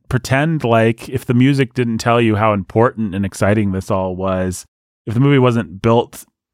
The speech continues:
in such a pretentious way, maybe I'd be a lot more forgiving of stuff like that. But it's like, if you're gonna present yourself as the thinking man's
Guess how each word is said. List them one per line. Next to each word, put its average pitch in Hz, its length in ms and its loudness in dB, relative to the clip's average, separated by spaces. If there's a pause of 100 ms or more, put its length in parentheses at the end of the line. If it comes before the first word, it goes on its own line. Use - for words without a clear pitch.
(160)
in 113 100 2
such 110 140 0
a 107 60 0
pretentious 107 480 0
way, 101 320 2
maybe 110 200 2
I'd 101 100 2
be 101 80 0
a 92 80 2
lot 92 220 0
more 98 140 -2
forgiving 92 560 -4
of 85 100 -6
stuff - 260 -6
like 85 200 -4
that. 82 280 -4
But 92 120 -6
it's - 120 -8
like, 90 300 -6 (380)
if 110 160 -2
you're 120 120 2
gonna 98 400 2 (440)
present 113 400 0
yourself 85 540 -2
as 85 460 -2 (380)
the 95 180 2
thinking 92 460 0
man's 87 720 0